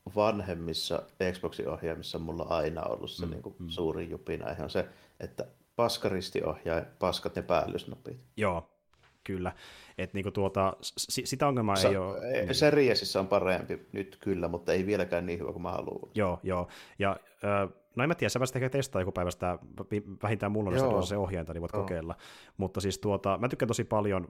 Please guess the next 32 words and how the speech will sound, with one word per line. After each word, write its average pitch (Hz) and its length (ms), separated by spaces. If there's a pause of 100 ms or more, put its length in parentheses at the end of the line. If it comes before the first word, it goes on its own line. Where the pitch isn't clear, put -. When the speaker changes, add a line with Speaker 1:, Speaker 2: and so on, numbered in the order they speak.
Speaker 2:
verrattuna 98 300
just 95 200
vähän, 98 140
ainakin 101 180
vähän 95 140
vanhempiin 101 380
Xbox-ohjaimiin 87 920
ja 101 260
varsinkin 92 440 (200)
DualShock-ohjaimiin. 82 880 (420)
Ja 87 100
tota 90 300
niin, 92 260
niin, 92 300
ö, 95 360 (160)
tu-, - 160
tuntuu 151 260
hyvältä 135 220
kädessä. 80 440 (140)
Ja 92 320
sit 127 160
siinä 143 100
on 131 60
myöskin 120 180
tosiaan 135 300
hyvä 104 160
a-, 104 240
akun 98 260
kesto. 80 400 (260)
Elikkä 92 300
niin, 95 340 (400)
mulla 107 640